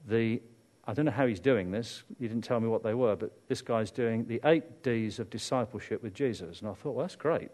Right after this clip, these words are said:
That's another good, that's, that's good, good model." He told me what some of them were. And I think shelf life's important. Families change.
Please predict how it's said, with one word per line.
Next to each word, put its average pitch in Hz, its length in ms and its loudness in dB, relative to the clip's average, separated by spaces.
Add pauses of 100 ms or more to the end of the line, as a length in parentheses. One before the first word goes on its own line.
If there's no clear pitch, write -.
(340)
That's 131 200 -6
another 131 260 0
good, 117 180 -4 (100)
that's, - 220 -2
that's - 200 -4
good, - 260 0
good 120 120 0
model." 165 200 0
He 101 60 -2
told 123 200 2
me 113 80 -2
what 117 80 -2
some 120 160 -2
of 107 60 0
them 101 140 -2
were. 107 240 0 (1300)
And 160 100 10
I 220 80 12
think 247 260 8
shelf 269 400 8
life's 120 340 8
important. 180 440 6
Families 233 420 8
change. 110 640 2